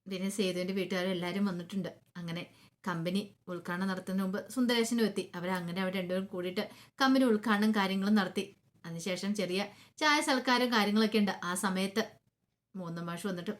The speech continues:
സേതുവിനോട് പറഞ്ഞു, "നന്നായി വരട്ടെ മോനെ, എനിക്ക് ഒത്തിരി ആഗ്രഹം ഉണ്ടായിരുന്നു എൻ്റെ മോൻ്റെ ഉയർച്ച." ഇപ്പൊ എനിക്ക് സന്തോഷമായി. ഈ ഒരു കാഴ്ച കാണാൻ ഞാൻ ഒത്തിരി ആഗ്രഹിച്ചിട്ടുണ്ട്.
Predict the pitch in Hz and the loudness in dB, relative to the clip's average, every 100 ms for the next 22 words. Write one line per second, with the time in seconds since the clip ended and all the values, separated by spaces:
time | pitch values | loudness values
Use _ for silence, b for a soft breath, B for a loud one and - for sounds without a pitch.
0 | - 196 175 170 175 190 185 - _ b | -8 -6 -6 -4 -4 -4 -6 -10 _ b
1 | b 180 170 165 202 208 - 190 180 185 | b -8 -4 -4 -2 -2 -2 -2 0 -4
2 | - _ _ _ - 165 185 196 180 202 | -8 _ _ _ -12 -8 -4 -4 -2 0
3 | 196 170 190 202 190 185 180 B B 262 | 0 0 -2 0 0 -2 -4 B B 0
4 | 262 240 202 196 214 190 196 214 185 - | 4 4 4 4 4 4 0 0 -2 -4
5 | _ _ _ _ _ _ - - 202 185 | _ _ _ _ _ _ -20 -10 -6 -4
6 | 214 214 180 175 190 220 180 - _ 233 | -2 0 0 -2 0 0 0 -4 _ 0
7 | 233 226 214 185 185 202 208 208 180 202 | 2 2 0 0 0 2 4 2 2 -2
8 | 196 196 185 160 175 180 208 190 | 0 0 0 0 -4 -4 -4 -4